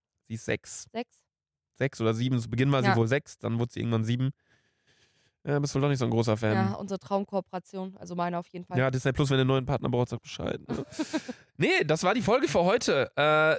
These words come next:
Speaker 1: Sandra, wir drücken dir weiter in die Daumen bei Let's Dance. Äh, so wie ich dich kenne, wirst du in der nächsten Folge sagen, „Ich flieg definitiv
Speaker 2: <laughs>
Speaker 1: raus.“ Und
Speaker 2: Ich
Speaker 1: dann kommt
Speaker 2: bin
Speaker 1: sie wieder weiter mit
Speaker 2: gefickt.
Speaker 1: einunddreißig
Speaker 2: <laughs>
Speaker 1: Punkten.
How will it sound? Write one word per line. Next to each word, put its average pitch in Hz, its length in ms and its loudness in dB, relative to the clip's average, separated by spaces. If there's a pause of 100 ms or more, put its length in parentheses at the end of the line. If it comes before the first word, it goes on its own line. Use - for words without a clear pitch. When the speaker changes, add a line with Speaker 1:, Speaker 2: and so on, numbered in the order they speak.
Speaker 1:
Sandra, 175 320 2
wir 147 80 2
drücken 190 240 2
dir 170 80 2
weiter 214 200 2
in 202 60 2
die 190 60 2
Daumen 185 180 2
bei 202 60 4
Let's 185 220 0
Dance. 202 460 0
Äh, 170 280 6
so 156 160 -4
wie 190 100 0
ich 180 60 -4
dich 214 180 -2
kenne, 214 240 0
wirst 185 160 2
du - 40 2
in 175 40 4
der 165 60 2
nächsten 190 320 0
Folge 180 260 2
sagen, 175 380 2
„Ich - 280 -4
flieg 139 300 0
definitiv 147 720 2
Speaker 2:
<laughs> - 0 -
Speaker 1:
raus.“ 160 360 4
Und - 120 4
Speaker 2:
Ich 131 40 6
Speaker 1:
dann 135 140 4
kommt 151 140 6
Speaker 2:
bin 147 80 4
Speaker 1:
sie 160 120 4
wieder 139 160 8
weiter 147 180 4
mit 311 180 4
Speaker 2:
gefickt. 143 160 2
Speaker 1:
einunddreißig 160 640 2
Speaker 2:
<laughs> - 60 2
Speaker 1:
Punkten. 165 420 4